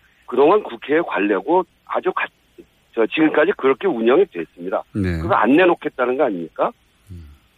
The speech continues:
Speaker 1: 국회 선진화법 때문에 자유한국당이 막을 수 있으면 막을 수, 그, 막을 수 있게 되기 때문에 그거 가지고 딱 틀어지고 아무것도 안 하겠다. 그렇게 돼 있는 거죠. 그래서 국회는 아직 정권 교체가 안 돼 있는 것을,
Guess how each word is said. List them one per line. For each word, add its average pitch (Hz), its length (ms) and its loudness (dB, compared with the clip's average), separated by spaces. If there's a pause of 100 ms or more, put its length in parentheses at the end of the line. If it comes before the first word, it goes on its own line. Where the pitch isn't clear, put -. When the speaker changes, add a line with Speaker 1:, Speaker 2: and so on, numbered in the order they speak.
(440)
Speaker 1:
국회 175 260 0
선진화법 175 640 2
때문에 120 640 2 (1160)
자유한국당이 170 640 2
막을 135 320 0
수 165 100 -6
있으면 151 420 2
막을 131 340 0
수, - 100 -20 (520)
그, 139 120 -4
막을 135 320 2
수 160 100 -8
있게 151 240 0
되기 120 260 0
때문에 107 480 0
그거 185 260 2
가지고 175 340 0 (120)
딱 - 180 -2 (120)
틀어지고 185 420 0
아무것도 - 400 -4
안 92 140 -4
하겠다. 98 600 0 (880)
그렇게 170 320 2
돼 156 120 4
있는 120 240 2
거죠. 90 360 -2
그래서 131 180 -2
국회는 156 600 2
아직 113 220 0
정권 127 320 0
교체가 117 380 -2
안 101 120 0
돼 104 120 2
있는 104 200 0
것을, 135 400 2